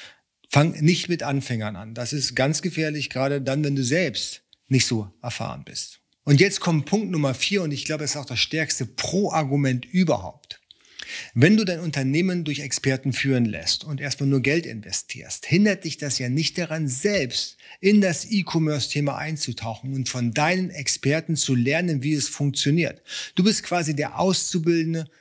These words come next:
in deinem eigenen Unternehmen. Das hört sich ziemlich smart an, ist es auch.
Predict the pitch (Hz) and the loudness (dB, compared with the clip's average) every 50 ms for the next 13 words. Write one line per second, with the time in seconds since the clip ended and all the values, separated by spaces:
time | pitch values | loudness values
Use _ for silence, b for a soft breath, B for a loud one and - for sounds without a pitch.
0 | b b b 160 147 135 123 110 82 90 110 120 117 120 120 120 117 110 - 160 | b b b 0 0 2 2 0 0 -2 -2 -4 -4 -6 -6 -8 -8 -8 -2 0
1 | 139 123 139 135 139 156 147 - - - - - - _ - 147 - 190 196 190 | 2 4 4 4 2 2 0 -2 -6 -10 -14 -18 -6 _ 0 2 2 2 0 0
2 | - 160 - - - 202 196 180 - - - 156 147 143 139 - - 151 156 156 | -2 -4 -4 -2 0 2 2 2 0 0 0 0 0 -2 -2 -4 -6 -6 -6 -6
3 | - 185 202 202 - 190 156 - - - - - - B | -2 -2 0 0 0 -2 -4 -6 -8 -8 -10 -12 -18 B